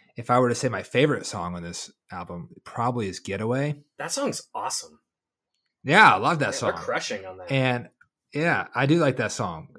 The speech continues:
Speaker 1: And even Lightning Bolt, I actually didn't like Lightning Bolt studio version. I love the live version of
Speaker 2: It's
Speaker 1: Lightning
Speaker 2: really
Speaker 1: Bolt.
Speaker 2: good. Yeah.
Speaker 1: Yeah.
Speaker 2: It's really good.
Speaker 1: All
Speaker 2: And they
Speaker 1: right.
Speaker 2: start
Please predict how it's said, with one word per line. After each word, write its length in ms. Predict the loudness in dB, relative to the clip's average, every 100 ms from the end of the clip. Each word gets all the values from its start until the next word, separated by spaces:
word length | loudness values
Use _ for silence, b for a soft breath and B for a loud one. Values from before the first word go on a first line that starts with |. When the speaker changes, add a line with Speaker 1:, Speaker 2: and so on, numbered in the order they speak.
| -10
Speaker 1:
And 300 | -8 -4 0
even 220 | 4 6
Lightning 260 | 6 6
Bolt, 200 | 6 6
I 140 | 6 2
actually 480 | 2 2 2 2 -8 _ _ _
didn't 300 | 2 4 4
like 320 | 0 0 -2 -6 _ -6
Lightning 360 | -2 -2 -2
Bolt 300 | -6 -6 -10 _ _ _ _ _ _ _ _ _ -10
studio 580 | -4 8 8 10 8
version. 480 | 4 0 -2 -4 -8 -6
I 120 | -2
love 520 | 0 2 4 2 -2 -12
the 600 | -6 -2 0 0 -2 -4 -8
live 360 | -4 -2 -2 -4
version 320 | -8 -8 -8
of 80 | -6
Speaker 2:
It's 100 | -4
Speaker 1:
Lightning 180 | -4 -4
Speaker 2:
really 80 |
Speaker 1:
Bolt. 120 | -6 -8
Speaker 2:
good. 160 | -10 _ _ _ -14
Yeah. 200 | -12 -12 -20 _ _ _ _ -12
Speaker 1:
Yeah. 200 | -8 -6
Speaker 2:
It's 160 | -6 -6
really 200 | -10 -10
good. 240 | -12 -12 _ _ -2
Speaker 1:
All 80 | 2
Speaker 2:
And 60 |
they 40 | 2
Speaker 1:
right. 80 | 2
Speaker 2:
start 300 | 2 2